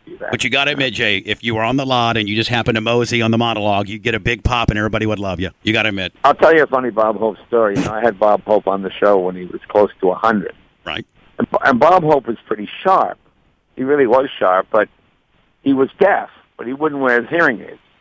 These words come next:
Speaker 1: So Bob said to me, "Jay, tell you what, Jay, just give me the, you just talk, and I've got all the punchlines memorized."
Speaker 2: <laughs>
Speaker 1: So he said, "I know what I'm gonna say. So you just, you, you know, each time you speak, I'll give you the punchline." So he had ten jokes.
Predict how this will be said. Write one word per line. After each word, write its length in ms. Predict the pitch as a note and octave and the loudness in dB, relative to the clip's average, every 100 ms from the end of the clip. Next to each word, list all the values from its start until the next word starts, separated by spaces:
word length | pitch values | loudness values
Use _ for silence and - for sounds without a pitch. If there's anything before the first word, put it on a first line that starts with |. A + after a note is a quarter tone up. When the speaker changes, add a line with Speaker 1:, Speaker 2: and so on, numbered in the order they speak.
| _ _ _ _ _ | _ _ _ _ _
Speaker 1:
So 80 | B2+ | -4
Bob 300 | A2+ C3+ B2+ - | 0 2 2 0
said 100 | B2 | 0
to 120 | B2 | -2
me, 220 | A#2 G2+ | -4 -4
"Jay, 200 | C#3+ D#3 | 0 0
tell 180 | B2 D3 | 2 0
you 80 | C3 | 2
what, 240 | B2+ A2 | 0 0
Jay, 220 | C3 A#2 A#2 | -4 -6 -4
just 240 | D3 - | -8 -6
give 120 | C#3 | -4
me 140 | C#3 B2 | -2 0
the, 220 | A2 F#2+ _ _ _ _ - | 0 -2 _ _ _ _ -6
you 160 | D#3+ | -2
just 240 | D3+ D3+ - | 2 0 2
talk, 340 | B2+ B2 B2 A2 | 2 4 2 0
and 120 | G#2+ | -4
I've 180 | A2 G#2+ | -2 0
got 120 | A2+ | 2
all 240 | A2 G#2 | 2 0
the 80 | F#2+ | -2
punchlines 540 | G#2+ G#2 G#2 G2 F#2 | -4 -4 -2 -4 -2
memorized." 580 | G#2+ G#2 F#2 - - - - F#4+ - G4 - F#4+ D#3+ | -2 -2 -2 -8 -12 -4 0 2 2 0 -2 -2 0
Speaker 2:
<laughs> 60 | |
Speaker 1:
So 240 | A2 G#2+ - _ - | 2 0 -2 _ -6
he 480 | G2+ - - - B2 | -6 -6 -10 -2 2
said, 160 | D3 | 4
"I 160 | C#3 E3 | 4 4
know 140 | E3 | 4
what 80 | D3 C#3 | 4 2
I'm 80 | |
gonna 220 | B2 G#2+ - | -6 -10 -10
say. 240 | C#3 G2 - _ _ _ _ | -8 -8 -12 _ _ _ _
So 60 | G#2 | -12
you 180 | A#2 C#3+ | -10 -6
just, 240 | C#3+ B2 _ _ - - - _ | -6 -6 _ _ -12 -12 -14 _
you, 100 | A#2+ | -6
you 120 | B2 A#2+ | -2 0
know, 220 | G#2 G2 - | 0 -2 -6
each 160 | D3+ - | -10 -2
time 240 | D#3+ C#3 B2+ | 0 2 0
you 80 | G2+ | -4
speak, 320 | - C3 A#2+ | 0 0 2
I'll 100 | C3+ | 0
give 140 | A#2 A#2+ | 2 0
you 60 | |
the 80 | G#2 | -2
punchline." 420 | - A2 - F#2+ - - - | -2 -2 -2 -6 -8 -6 2
So 60 | |
he 80 | D#3+ | 4
had 180 | D3 C#3 | 4 2
ten 260 | D#3 C#3+ G#2+ | -2 -2 0
jokes. 260 | A2+ - | -2 -2